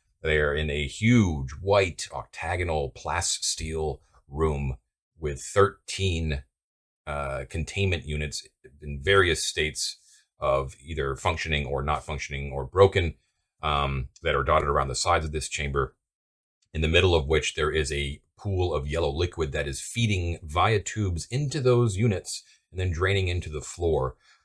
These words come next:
Uh, next to that pool is a control console of some sort that is, uh, got glyphs and buttons that are complete gibberish to everyone at the moment. Um, they have yet to actually investigate the contents of any of the closed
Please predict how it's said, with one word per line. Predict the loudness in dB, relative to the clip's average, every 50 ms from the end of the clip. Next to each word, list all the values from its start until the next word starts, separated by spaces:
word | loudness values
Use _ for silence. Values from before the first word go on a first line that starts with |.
| _ _ -8
Uh, | -4 -2 -2 0 0
next | 0 -2 -2 -4 -6 -10
to | -6 -4
that | -2 -2 -2 -2 -4 -10 -16 -18 _ _ _ -8
pool | -4 -2 -2 0 -2 -2 -4
is | -4 -4 -4
a | -6 -8
control | -8 -8 -10 -10 -2 2 4 4 4 4
console | 4 2 0 2 0 -2 -2 -4 -4 -4 _ _ _ _ _ _ _ -14
of | -12 -8 -6
some | -6 -4 -4 -4
sort | -4 -2 -2 -2 -2 -2 -6
that | -12 -12 -12 _ -10
is, | -10 -10 -10 -12 -14 _ _ _ _ -8
uh, | -8 -6 -6 -6 -8 -10 -14 _ _ -18 -14 -8
got | -4 -4 -4 -4 -6 -8
glyphs | -4 -2 -2 0 0 -4 -6 -6 -8
and | -10 -10 -10 -10 -12 -12 -16 _ -6
buttons | -6 -6 -6 -6 -8 -8 -6
that | -4 -4 -4
are | -4 -6
complete | -8 -10 -10 -8 -8 -6 -4
gibberish | -4 -2 2 2 2 2 2 0 -6
to | -8
everyone | -6 -4 -4 -2 -2 -2 -2
at | -4 -4
the | -4
moment. | -2 0 2 2 0 -2 -6 -14 _ _ _ _ _ _ _ _ _ _ _ _ -8
Um, | -6 -4 -2 -2 -2 2
they | 4 4 6 6
have | 6 6 4 4 2
yet | 4 4 2 2 0 -6 -12 -10
to | -8 -6 -4 -4
actually | -4 -4 -4 -6 -4
investigate | -4 -4 -4 -4 -6 -6 -6 -8 -8 -8 -8 -8
the | -10
contents | -14 -4 0 0 2 2 2 2 2 2 2
of | 0 0
any | 0 2 2 2
of | 0 0
the | -4 -8
closed | -10 -10 0 4 6 8 8 8 4 0 -2 -4 -6 -8 -10